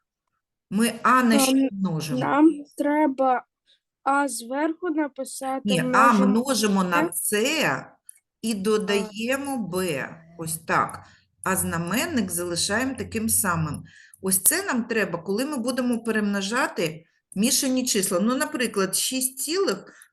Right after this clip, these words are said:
Speaker 1: дві сьомих. Переведи мені в неправильний дріб. Шість на сім — це скільки буде?
Speaker 2: А це в нас буде, получається, шість множимо, е,
Speaker 1: На
Speaker 2: на сім.
Speaker 1: сім.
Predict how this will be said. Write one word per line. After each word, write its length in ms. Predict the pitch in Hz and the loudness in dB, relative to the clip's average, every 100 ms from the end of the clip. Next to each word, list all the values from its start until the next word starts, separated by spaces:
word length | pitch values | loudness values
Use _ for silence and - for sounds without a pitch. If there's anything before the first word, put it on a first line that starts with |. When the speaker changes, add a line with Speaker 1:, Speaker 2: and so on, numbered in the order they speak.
| - | -16
Speaker 1:
дві 280 | 165 208 277 | -6 0 4
сьомих. 580 | - 262 196 175 160 - | 4 4 0 0 -4 -4
Переведи 420 | 220 247 254 311 | -4 -4 -6 -4
мені 320 | 233 214 208 | 0 0 -2
в 140 | 170 | -4
неправильний 840 | 196 214 220 220 196 180 170 170 165 | -6 -6 -4 0 0 0 -4 -6 -8
дріб. 320 | 160 147 151 - - _ _ - _ _ _ _ _ _ _ _ _ _ _ _ _ - _ _ _ _ - _ | -8 -10 -14 -20 -20 _ _ -20 _ _ _ _ _ _ _ _ _ _ _ _ _ -20 _ _ _ _ -20 _
Шість 440 | - - 285 294 | -2 0 2 2
на 140 | 247 233 | 2 0
сім — 380 | 226 240 190 165 | -2 -2 -4 -2
це 140 | 180 | -4
скільки 360 | 170 208 - 165 | -4 -6 -6 -6
буде? 460 | 151 135 - - - _ _ _ _ _ _ _ _ _ _ _ _ _ | -6 -8 -10 -14 -20 _ _ _ _ _ _ _ _ _ _ _ _ _
Speaker 2:
А 180 | 269 254 | -2 -2
це 420 | - - 285 294 302 | 0 2 4 4 4
в 80 | |
нас 340 | 285 285 269 254 | 4 4 0 -4
буде, 360 | 240 294 269 | -2 0 2
получається, 760 | 262 247 254 247 - 269 262 262 | 0 -2 -2 -4 -2 -2 -2 -6
шість 420 | - 302 285 - | -4 -2 -2 -4
множимо, 680 | 262 254 269 240 254 247 240 - - - _ - | -8 -4 -4 -4 -4 -4 -6 -10 -20 -20 _ -4
е, 40 | |
Speaker 1:
На 100 | 240 | 2
Speaker 2:
на 160 | - 202 | 4 4
сім. 420 | 254 - - 269 | 4 0 0 2
Speaker 1:
сім. 300 | 262 233 320 | 2 2 -2